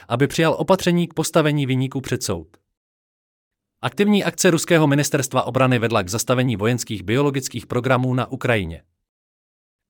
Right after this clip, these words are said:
V tomto ohledu Pentagon aktivně přesouvá studie,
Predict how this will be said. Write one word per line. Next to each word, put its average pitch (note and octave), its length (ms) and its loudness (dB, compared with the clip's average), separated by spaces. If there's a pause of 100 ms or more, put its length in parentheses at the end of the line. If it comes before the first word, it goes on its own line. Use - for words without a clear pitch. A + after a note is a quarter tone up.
(200)
V - 80 -20
tomto C#3+ 260 2
ohledu D#3 300 4
Pentagon D#3 460 2
aktivně C#3+ 380 -2
přesouvá C3 440 0
studie, D3 400 2